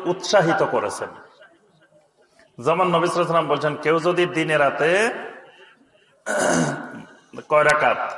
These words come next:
বারো রাকাত। তাতাওয়ুআন গায়রাল ফারিদা,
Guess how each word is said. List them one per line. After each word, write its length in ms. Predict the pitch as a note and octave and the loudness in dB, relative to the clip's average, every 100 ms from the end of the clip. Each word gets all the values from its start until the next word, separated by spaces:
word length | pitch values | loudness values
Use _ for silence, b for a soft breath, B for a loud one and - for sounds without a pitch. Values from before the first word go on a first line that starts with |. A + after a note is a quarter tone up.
| - - - - - - | -14 -18 -18 -18 -20 -16
বারো 320 | A2 A#2+ E3+ | -2 2 4
রাকাত। 420 | D#3+ D3+ A#2 G#2+ - - - _ _ - - _ _ _ _ _ _ - | 4 2 0 -4 -6 -14 -18 _ _ -20 -20 _ _ _ _ _ _ -4
তাতাওয়ুআন 720 | D#3 D#3+ A3+ A#3 A3+ A3 A3 G3+ - | 0 4 4 4 4 4 4 2 4
গায়রাল 460 | E3 F3 F3 E3+ C#3+ | 4 6 4 2 2
ফারিদা, 460 | C#3+ C#3 D3 B2 | 2 2 0 0